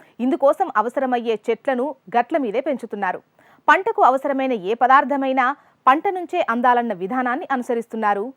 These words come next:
ఈ సాగుదారు. అందుకే ఈ క్షేత్రం రైతులను, అధికారులను అమితంగా ఆకర్షిస్తోంది.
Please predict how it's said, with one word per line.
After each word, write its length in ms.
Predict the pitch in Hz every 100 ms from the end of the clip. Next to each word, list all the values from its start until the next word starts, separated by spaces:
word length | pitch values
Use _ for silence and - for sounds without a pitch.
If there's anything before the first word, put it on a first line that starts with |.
| _
ఈ 80 | 233
సాగుదారు. 540 | - 180 208 202 180 - _ -
అందుకే 420 | 208 262 247 277 _ _ -
ఈ 120 | 269
క్షేత్రం 560 | 285 - 269 277 277 285
రైతులను, 640 | 185 208 254 247 302 370 -
అధికారులను 720 | 196 294 302 269 254 240 339 202
అమితంగా 380 | 254 294 302
ఆకర్షిస్తోంది. 720 | 277 277 262 269 - 214 135